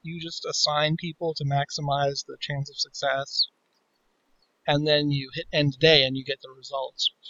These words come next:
which are presumably determined by a, uh, an algorithm. And every, basically every quest is like that. You, um, you have buildings that you can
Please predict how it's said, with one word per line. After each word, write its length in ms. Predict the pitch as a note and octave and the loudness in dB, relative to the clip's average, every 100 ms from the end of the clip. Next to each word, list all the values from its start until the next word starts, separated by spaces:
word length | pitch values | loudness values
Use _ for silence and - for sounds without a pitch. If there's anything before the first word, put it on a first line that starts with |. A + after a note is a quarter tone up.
| - _ | -20 _
which 180 | E3+ D3+ | -12 -2
are 80 | D#3 | -2
presumably 760 | - D3+ E3 D#3 C#3+ C#3 B2+ C3 | -2 -2 0 -2 -4 -8 -8 -12
determined 480 | C3+ - C#3+ C3 C3 - | -10 -8 -6 -8 -10 -4
by 240 | B2 B2+ B2+ - | -4 -4 -10 -12
a, 280 | C#3 C3 C3+ | -10 -8 -10
uh, 200 | C3+ - - _ - | -12 -16 -18 _ -10
an 100 | C3+ | -4
algorithm. 680 | B2+ B2+ B2 - - - C3+ _ _ _ A#3+ | -4 -6 -16 -16 -16 -16 -16 _ _ _ -2
And 140 | A3+ C4+ | 4 4
every, 260 | C4+ A#3+ - - | 4 -4 -6 2
basically 520 | B3 A3+ A#3 G#3 F#3+ | 4 4 4 6 8
every 260 | G#3 F#3+ E3+ | 6 4 0
quest 440 | - F3 C#3 C3 - | 4 6 6 0 -6
is 160 | D3+ C#3+ | -2 0
like 180 | C#3 - | 0 -2
that. 220 | C3+ - - _ _ | -12 -12 -14 _ _
You, 540 | - D3 C#3+ C#3 C3+ C#3 - | -14 -10 -10 -10 -16 -18 -6
um, 340 | C#3+ C3 C3+ C#3+ | -4 -2 -4 -2
you 140 | D#3+ | 2
have 180 | D#3+ - | 2 4
buildings 800 | D#3 D#3 D3+ D3 C#3+ D3 - - _ _ _ | 4 4 2 0 -2 -2 -4 -4 _ _ _
that 80 | D3 | -16
you 100 | D3+ C#3+ | -14 -4
can 240 | D3 C#3 | 0 0